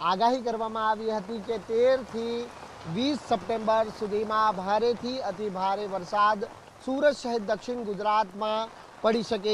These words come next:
છે, જે સંભાવનાના પગલે આજે સુરત શહેરમાં ફરી એક વખત વરસાદી માહોલ છે તે બરોબરનો જામ્યો છે. સુરતના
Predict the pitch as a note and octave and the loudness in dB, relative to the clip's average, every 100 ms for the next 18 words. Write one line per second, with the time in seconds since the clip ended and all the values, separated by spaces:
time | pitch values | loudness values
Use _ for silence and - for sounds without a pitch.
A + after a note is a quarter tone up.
0 | F#3+ G#3 F3 F3 C4+ A#3 A3+ G#3+ A3+ A3+ | 0 0 0 4 4 2 0 2 2 -2
1 | A3 G#3+ G3+ G3+ A3 G3 G3 G3+ G#3+ G#3+ | -4 -6 -6 -4 -2 0 0 0 -2 -6
2 | - - - - C#4 D4+ C#4 - A#3 A3 | -12 -18 -16 -6 2 4 4 2 2 2
3 | A3+ G#3+ A3 A3+ A#3 A3+ - B3 D4+ A#3+ | 2 4 6 6 6 2 0 -2 0 -2
4 | A3 A3 G3+ A3 G3 F#3 G3 E3+ A#3+ A#3 | -2 -4 -2 -4 -2 -2 -2 4 4 4
5 | B3 G#3 F#3+ G3 A#3 A3+ G#3 F#3 G#3 G#3+ | -2 0 2 4 2 0 -6 -4 -2 -2
6 | G#3+ - - - A3+ A#3+ G#3+ F#3+ G3 F#3+ | -4 -8 -16 -2 2 2 2 -2 -2 0
7 | G3 G3 G3+ F3+ G#3 E3 - - - - | 0 -2 -6 -2 -2 -2 -6 -18 -14 -4
8 | C#4 D4 A#3 B3 | 2 2 2 2